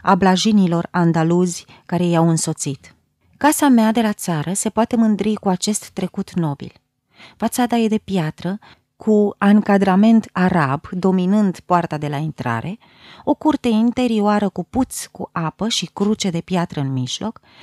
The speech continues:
câteva arcade de trecere în zidul lat cu glafuri și tocuri de lemn la fereastră. Înăuntru, o țesătură de grinzi încrucișate pentru a alcătui armătura tavanului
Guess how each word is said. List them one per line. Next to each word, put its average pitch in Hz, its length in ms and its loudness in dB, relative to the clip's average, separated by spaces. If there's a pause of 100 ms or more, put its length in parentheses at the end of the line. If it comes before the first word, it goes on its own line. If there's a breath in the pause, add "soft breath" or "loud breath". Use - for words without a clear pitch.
(160 loud breath)
câteva 233 380 0
arcade 190 540 -2
de 185 140 -2
trecere 180 480 -2
în 190 140 2
zidul 180 340 -2
lat 170 420 -2
cu 180 120 -4
glafuri 160 640 -2
și - 360 -8
tocuri 160 420 -6
de 147 120 -4
lemn 175 380 -2
la 175 100 -6
fereastră. 135 680 -10 (840 loud breath)
Înăuntru, 269 500 4
o 277 100 0
țesătură 226 520 -2
de 233 140 0
grinzi 196 440 0
încrucișate 190 880 -4
pentru 247 260 -4
a - 20 0
alcătui 233 640 -4
armătura 208 600 -2
tavanului 170 720 -4